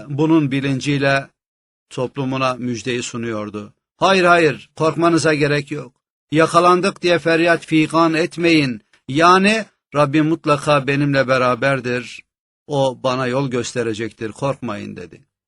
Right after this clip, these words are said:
O baştan almıştı zaten programı. Fevhayna orada zamanı geldiğini bildirdi Allah ila Musa,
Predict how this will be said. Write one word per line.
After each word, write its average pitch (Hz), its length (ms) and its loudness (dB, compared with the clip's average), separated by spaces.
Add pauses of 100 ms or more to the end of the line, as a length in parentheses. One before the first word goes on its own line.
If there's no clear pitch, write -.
(160)
O 147 140 -2
baştan 156 340 0
almıştı 165 480 -2
zaten 117 460 -6
programı. 117 560 -8 (1500)
Fevhayna 147 960 2 (160)
orada 135 560 -2 (440)
zamanı 147 520 2
geldiğini 147 560 2
bildirdi 135 420 -2
Allah 113 360 -2
ila 120 300 -4
Musa, 110 540 -8